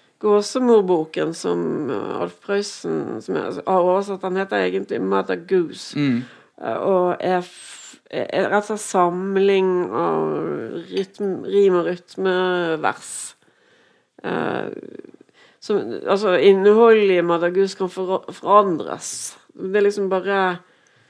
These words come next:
Speaker 1: en samling barn-, barnevers.
Speaker 2: Mm.
Speaker 1: Og så har han gjendiktet de så fantastisk. Og så lærte jeg veldig mye av det utenat.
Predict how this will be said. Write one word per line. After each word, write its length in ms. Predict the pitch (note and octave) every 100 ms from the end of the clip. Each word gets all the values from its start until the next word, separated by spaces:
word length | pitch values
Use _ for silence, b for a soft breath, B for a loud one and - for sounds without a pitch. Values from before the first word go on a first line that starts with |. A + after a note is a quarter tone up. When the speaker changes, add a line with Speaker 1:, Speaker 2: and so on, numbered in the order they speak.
| b b b b -
Speaker 1:
en 120 | F#3
samling 400 | F#3 F#3+ F#3 F#3+
barn-, 280 | F#3+ F#3+ F#3+
barnevers. 800 | F#3+ F3+ G3+ F3 B2+ - - - -
Speaker 2:
Mm. 320 | C#3+ C#3+ G#2+ A2
Speaker 1:
Og 100 | G3
så 160 | B3+
har 220 | A#3+ A3+ A3
han 60 |
gjendiktet 640 | A#3 B3+ A#3 F3+ D#3+ C3+ B2+
de 80 |
så 180 | G3+ G#3
fantastisk. 1160 | G3 F#3+ G#3+ - C4+ B3+ - - - F#3 - - _ _ _ _ _ _ _ _ _ _ _ _ _ _ _ G#3
Og 80 |
så 300 | G#3 - B3 A#3+ A3+ G#3+ G#3 G3 F#3+ F3+ E3+ D3+ D#3 D#3 - D#3
lærte 320 | F#3 F#3+ F#3+ A3
jeg 80 |
veldig 320 | G3+ F#3 G#3+ G#3
mye 180 | F#3+ G3
av 60 |
det 100 | G3 -
utenat. 600 | F#3+ - G#2+ F2+ - _